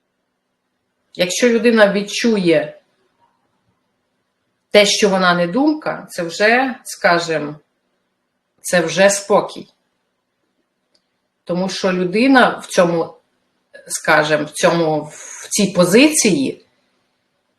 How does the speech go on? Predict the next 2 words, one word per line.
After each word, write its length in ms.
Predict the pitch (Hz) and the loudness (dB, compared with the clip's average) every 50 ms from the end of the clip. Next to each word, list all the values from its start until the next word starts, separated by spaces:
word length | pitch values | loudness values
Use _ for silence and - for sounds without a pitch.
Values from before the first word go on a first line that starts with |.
| _ _ _ _ _ _ _ _ _ - | _ _ _ _ _ _ _ _ _ -6
не 880 | 165 175 180 175 180 185 196 202 208 214 214 214 214 208 214 - - - _ _ _ _ _ | -2 0 2 2 4 4 6 6 6 6 6 4 4 2 0 -2 -6 -12 _ _ _ _ _
розбалансована. 1200 | - 180 175 190 185 170 165 185 185 180 180 175 185 - - 208 202 180 156 143 - - - - - | -6 -4 -2 -2 -2 -2 -2 -2 -2 0 -2 -2 -4 -2 0 2 2 2 2 0 -6 -8 -12 -16 -18